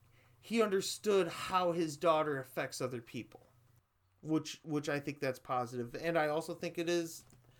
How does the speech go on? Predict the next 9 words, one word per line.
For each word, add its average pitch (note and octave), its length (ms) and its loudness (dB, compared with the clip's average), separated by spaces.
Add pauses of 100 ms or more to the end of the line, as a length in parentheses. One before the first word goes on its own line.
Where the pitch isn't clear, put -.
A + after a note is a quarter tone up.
(240)
slightly E3+ 400 0
about, D#3+ 300 0
like, D#3+ 240 0 (840)
we A3 160 2
need G#3 260 -2
to A#3 200 -4
interact E3 580 -2 (1080)
as E3 240 2
people, C3 640 -4